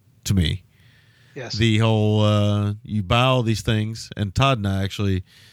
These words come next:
Speaker 1: um, and someone else, which I won't mention right now, had a conversation recently about physical media and stuff, and, and my general addiction to it. Uh, Todd has been addicted to it over the years, but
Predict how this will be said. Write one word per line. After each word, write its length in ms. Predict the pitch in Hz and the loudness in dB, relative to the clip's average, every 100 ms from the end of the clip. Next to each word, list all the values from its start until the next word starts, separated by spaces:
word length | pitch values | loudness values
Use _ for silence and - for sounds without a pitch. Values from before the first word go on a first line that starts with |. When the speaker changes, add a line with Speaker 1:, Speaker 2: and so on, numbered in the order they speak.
| _ _ _ _ - | _ _ _ _ -6
Speaker 1:
um, 520 | 107 98 95 90 85 - _ _ _ - | -2 0 -2 -4 -10 -18 _ _ _ 4
and 260 | 101 87 82 | 4 4 2
someone 380 | 117 101 92 | 2 4 4
else, 380 | 95 95 82 - | 4 0 -4 -4
which 180 | 85 - | -2 0
I 40 | 82 | 2
won't 220 | 85 80 | 2 2
mention 300 | 85 - 78 | 0 -2 -4
right 140 | 80 | -4
now, 220 | 82 80 95 _ _ - - _ | -6 -6 -8 _ _ -20 -20 _
had 180 | 131 117 | 4 4
a 60 | 104 | 6
conversation 800 | 123 110 101 - 117 - 101 90 | 4 4 2 4 2 2 0 2
recently 500 | 95 - 90 92 92 | 0 0 0 2 2
about 380 | 90 92 87 | 2 -2 -2
physical 320 | - 95 85 90 | -2 0 0 2
media 360 | 90 87 90 | 2 4 2
and 140 | 90 87 | 0 -2
stuff, 360 | - 90 - | 0 0 0
and, 240 | 87 85 - - _ _ _ _ - | -4 -6 -12 -20 _ _ _ _ -6
and 240 | 92 90 | -2 0
my 160 | 95 110 | 2 2
general 380 | 95 101 95 92 | 2 2 2 2
addiction 440 | 85 98 - 90 | 2 0 0 -2
to 200 | 95 92 | 2 2
it. 180 | 104 - | 0 0
Uh, 300 | 92 90 90 | 0 2 0
Todd 380 | - 107 107 90 | 2 4 4 2
has 260 | 101 101 87 | 2 2 2
been 160 | 98 | 0
addicted 340 | 90 92 - - | 2 -4 -4 0
to 100 | 101 | 2
it 60 | |
over 160 | 92 90 | 2 0
the 80 | 87 | 0
years, 380 | 92 92 98 - | 2 2 0 0
but 240 | 92 | 0